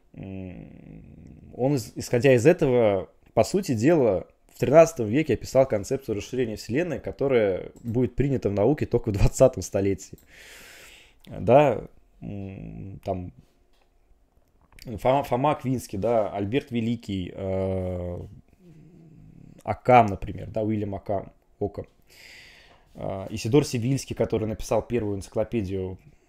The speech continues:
на, на Западе, посвященную самым разно-, разным областям знания.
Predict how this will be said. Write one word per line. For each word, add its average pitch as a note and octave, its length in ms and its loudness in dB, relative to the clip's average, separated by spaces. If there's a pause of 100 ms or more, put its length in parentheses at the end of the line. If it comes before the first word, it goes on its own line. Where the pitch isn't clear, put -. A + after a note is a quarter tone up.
на, G#2+ 240 -10
на G#2 160 2
Западе, G2 500 0 (480)
посвященную A2 460 -6
самым G#2+ 260 -2
разно-, G#2+ 280 -4
разным A#2 320 0
областям G#2+ 440 -2
знания. G2 500 -4